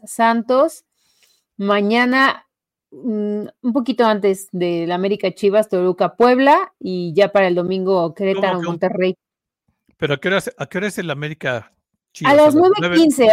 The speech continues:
Speaker 1: aparece nueve quince, seguramente empezará nueve y media, porque dice que nueve, nueve y media, porque,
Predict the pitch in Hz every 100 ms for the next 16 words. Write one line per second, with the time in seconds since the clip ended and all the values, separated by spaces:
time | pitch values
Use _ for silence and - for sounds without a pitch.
0 | 214 220 254 269 311 370 339 302 302 285
1 | 269 240 233 208 247 269 262 247 226 220
2 | 214 214 226 214 208 214 202 190 208 -
3 | 190 - 185 175 180 175 190 185 175 165
4 | 170 160 160 185 202 202 202 220 220 262
5 | 285 294 269 269